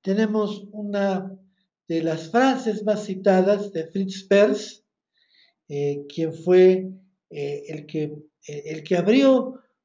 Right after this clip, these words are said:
eh, junto con su esposa Laura, todo este modelo, todo este enfoque de la terapia gestal. Esta es una frase que ha sido citada por cantidad de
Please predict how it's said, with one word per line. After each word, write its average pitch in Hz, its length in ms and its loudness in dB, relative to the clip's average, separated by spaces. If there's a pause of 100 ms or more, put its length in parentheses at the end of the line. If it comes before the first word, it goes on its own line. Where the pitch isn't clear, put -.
(140)
eh, 139 160 -14
junto 190 360 -2
con 185 160 -4
su 185 120 -6
esposa 185 380 -4
Laura, 180 640 2 (560)
todo 208 260 8
este 196 260 4
modelo, 190 720 4
todo 220 260 8
este 208 200 2
enfoque 190 500 2
de 190 220 8
la 180 180 4
terapia 170 460 0
gestal. 190 640 0 (420)
Esta 170 220 -6
es - 100 -8
una 170 160 -2
frase 170 580 0 (220)
que 175 120 -4
ha - 20 -4
sido 175 240 -4
citada 180 720 2 (260)
por 160 160 -12
cantidad 180 640 4
de 190 480 2